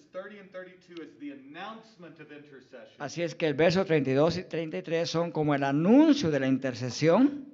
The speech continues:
Speaker 1: And then think of thirty-three, eleven
Speaker 2: Y, y lue-,
Speaker 1: twenty-three
Speaker 2: y luego pensemos en el capítulo treinta y tres, versículos once al veintitrés,
Speaker 1: as actual intercession.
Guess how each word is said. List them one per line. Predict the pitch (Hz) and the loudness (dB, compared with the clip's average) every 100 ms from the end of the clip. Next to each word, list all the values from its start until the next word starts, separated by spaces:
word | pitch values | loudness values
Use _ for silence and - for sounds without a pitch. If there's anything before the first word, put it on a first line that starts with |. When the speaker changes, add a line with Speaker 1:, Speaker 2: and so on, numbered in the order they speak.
| - _ | -20 _
Speaker 1:
And | 151 147 | -20 -14
then | 185 202 - | -12 -14 -16
think | 185 175 - 156 | -16 -18 -20 -18
of | 143 143 _ | -18 -18 _
thirty-three, | 175 185 190 196 - 175 175 180 185 185 - | -12 -10 -10 -14 -18 -14 -12 -12 -14 -16 -20
eleven | 135 143 165 175 180 180 180 _ - | -20 -16 -16 -16 -16 -18 -20 _ -12
Speaker 2:
Y, | 180 | -8
y | 147 | -2
lue-, | 156 190 | 0 0
Speaker 1:
twenty-three | 240 370 - 151 - 127 117 120 _ | -2 -12 -16 -20 -16 -16 -16 -20 _
Speaker 2:
y | 160 | -6
luego | 156 175 208 208 | 0 4 4 4
pensemos | 202 156 151 175 175 | 0 -4 -2 -4 -4
en | 160 | -4
el | 156 | -4
capítulo | 143 139 196 208 185 | -6 -8 -6 -6 -10
treinta | 156 139 135 123 131 | -8 -6 -4 -4 -8
y | 127 | -8
tres, | 139 170 165 | -4 -4 -2
versículos | 156 131 170 165 151 - | -6 -8 -6 -4 -4 -2
once | 175 214 190 | 2 2 2
al | 156 | 0
veintitrés, | 123 120 117 113 127 190 214 - - - | -2 -2 -4 -4 -2 -2 -6 -16 -20 -20
Speaker 1:
as | - - _ | -20 -20 _
actual | 175 190 185 - 170 147 147 151 | -12 -12 -12 -14 -14 -14 -16 -18
intercession. | 156 156 156 139 147 135 - 123 | -20 -20 -20 -20 -18 -18 -18 -20